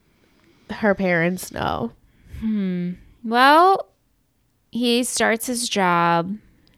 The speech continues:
Speaker 2: teaching at Hollis, which we were like, "This is weird."
Speaker 1: It's also like, is it mid-semester? Are we going into holiday break? We're gonna start up again. Like, very confusing time of year when,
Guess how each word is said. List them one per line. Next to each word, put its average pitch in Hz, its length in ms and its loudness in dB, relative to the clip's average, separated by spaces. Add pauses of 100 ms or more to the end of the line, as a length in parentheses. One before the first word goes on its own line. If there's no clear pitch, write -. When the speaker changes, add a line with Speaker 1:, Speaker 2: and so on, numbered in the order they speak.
Speaker 2:
teaching 175 360 -10
at 165 80 -10
Hollis, 170 400 -8
which 190 160 -6
we 208 100 0
were 196 60 2
like, 190 180 0
"This 240 180 -4
is 196 200 -6
weird." 175 440 0
Speaker 1:
It's 269 100 2
also 294 260 6
like, 262 260 6 (140)
is 247 180 8
it 269 140 6
mid-semester? 233 920 2
Are 202 140 4
we 190 120 2
going 185 320 4
into 185 180 -4
holiday 196 440 2
break? 233 380 2
We're 196 60 -6
gonna 180 220 -4
start - 340 -2
up 269 180 2
again. 262 400 6
Like, 208 320 -2
very 269 220 4
confusing 226 560 0
time 196 300 0
of 180 100 0
year 165 540 -2 (800)
when, 175 520 0